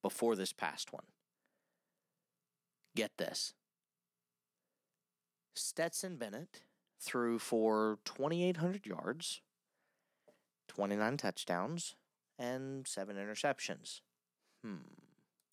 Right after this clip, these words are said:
Let's just pull up Anthony Richardson, and let's see what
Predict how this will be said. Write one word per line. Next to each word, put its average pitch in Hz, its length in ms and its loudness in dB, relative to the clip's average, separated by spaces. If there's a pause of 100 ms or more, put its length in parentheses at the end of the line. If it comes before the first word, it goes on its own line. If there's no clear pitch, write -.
(1000)
Let's - 260 -6
just - 400 -6
pull 143 540 -4
up - 520 -6
Anthony 160 520 -6
Richardson, 107 960 -6 (880)
and 110 260 -2
let's 113 280 -2
see 117 440 -4
what 160 200 -10